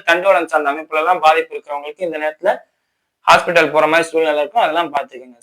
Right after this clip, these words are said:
சரியா? அடுத்தது அவிட்ட நட்சத்திரக்காரர்கள். அவிட்ட நட்சத்திரக்காரர்களை பொறுத்தவரையும் உங்களோட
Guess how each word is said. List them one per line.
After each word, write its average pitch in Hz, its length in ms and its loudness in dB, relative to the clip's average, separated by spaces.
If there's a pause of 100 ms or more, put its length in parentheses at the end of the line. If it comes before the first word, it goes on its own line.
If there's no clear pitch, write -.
சரியா? 147 260 2 (480)
அடுத்தது 175 420 2 (920)
அவிட்ட 202 220 6 (100)
நட்சத்திரக்காரர்கள். 135 720 0 (120)
அவிட்ட 190 220 2 (100)
நட்சத்திரக்காரர்களை 175 840 2
பொறுத்தவரையும் 151 600 -4 (520)
உங்களோட 135 800 4